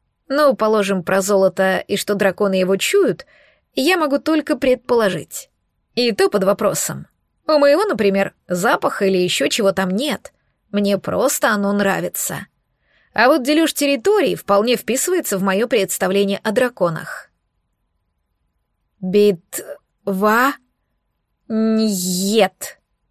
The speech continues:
Но где я и где драка с другим драконом? Я же девочка. И то, что у меня зелёная чешуя, хвост и когти, не делает меня бойцом в тяжёлом весе.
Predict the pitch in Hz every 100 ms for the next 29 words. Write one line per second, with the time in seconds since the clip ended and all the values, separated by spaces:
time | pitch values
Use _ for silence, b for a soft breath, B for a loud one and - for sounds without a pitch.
0 | _ _ _ _ _ _ _ _ _ _
1 | - 254 254 208 269 262 247 269 202 180
2 | 208 190 233 226 190 175 202 190 214 202
3 | 202 208 - 269 190 185 196 208 214 180
4 | 220 247 185 - 135 - _ b b b
5 | b 254 302 339 - 285 262 247 214 254
6 | 262 202 - 196 - 190 226 208 208 226
7 | - - - 254 - 196 165 b b 220
8 | 254 240 370 240 190 185 180 196 185 262
9 | 226 185 185 185 180 165 156 - -